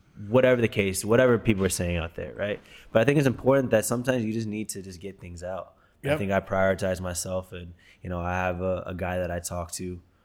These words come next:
Speaker 1: um, you know, weekly, just about more to, to optimize my, you know, athletic performance
Speaker 2: Yeah.
Speaker 1: and get the best out of that. But it's just important kind of just having that reset,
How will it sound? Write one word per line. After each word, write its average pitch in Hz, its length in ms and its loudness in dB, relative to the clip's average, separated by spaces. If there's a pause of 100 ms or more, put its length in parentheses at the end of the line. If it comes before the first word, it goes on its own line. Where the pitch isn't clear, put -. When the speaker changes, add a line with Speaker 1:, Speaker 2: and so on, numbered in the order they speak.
(200)
Speaker 1:
um, 87 520 -8 (240)
you 98 120 -12
know, 90 160 -8
weekly, 90 560 -8
just 90 240 -4
about 90 500 -6 (1120)
more 110 360 4 (160)
to, 95 220 -2
to 90 200 -8
optimize 92 600 -4
my, 87 420 -6
you 95 80 -12
know, 92 100 -8
athletic 90 440 -8
performance 98 600 -8
Speaker 2:
Yeah. 127 160 -4
Speaker 1:
and 139 80 -4
get 90 100 -8
the 95 60 -8
best 92 320 -6
out 92 140 -6
of 87 100 -8
that. 92 340 -8 (320)
But 110 160 4
it's 107 60 0
just 117 140 2
important 107 580 2
kind 101 200 -2
of 98 80 -4
just 92 180 -6
having 92 340 -6
that 87 220 -10
reset, 90 460 -10